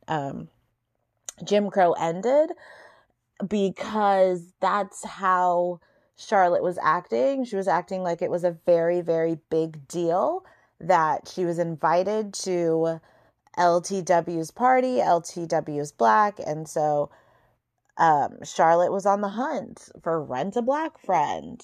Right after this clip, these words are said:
because she didn't want L T W to think that she has <laughs> no Black friends.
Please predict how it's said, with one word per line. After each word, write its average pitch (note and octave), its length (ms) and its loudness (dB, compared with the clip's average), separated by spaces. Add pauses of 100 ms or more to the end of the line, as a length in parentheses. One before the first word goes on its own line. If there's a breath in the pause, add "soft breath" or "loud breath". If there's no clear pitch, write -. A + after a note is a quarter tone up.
(500 soft breath)
because A#3+ 320 0
she D#4+ 160 -2
didn't G4 360 -4
want D#4 300 0
L C#4 240 4
T C4+ 220 -6
W G#3+ 540 0
to C#4 160 -6
think C4+ 300 0
that B3 160 0
she B3 140 -4
has G#3+ 340 2
<laughs> - 0 -
no A3+ 300 0
Black G3+ 440 -4
friends. - 1040 -6